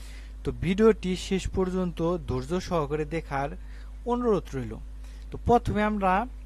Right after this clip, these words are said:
ম্যানেজমেন্ট ট্রেনি অফিসার পদের আবেদনের জন্য যে শিক্ষাগত যোগ্যতা, সে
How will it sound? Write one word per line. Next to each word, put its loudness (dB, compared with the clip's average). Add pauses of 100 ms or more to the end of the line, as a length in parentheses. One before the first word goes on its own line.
(220)
ম্যানেজমেন্ট 2
ট্রেনি 0 (100)
অফিসার -4
পদের -2 (760)
আবেদনের 4
জন্য -2 (160)
যে 0 (500)
শিক্ষাগত -2 (160)
যোগ্যতা, -2 (540)
সে 6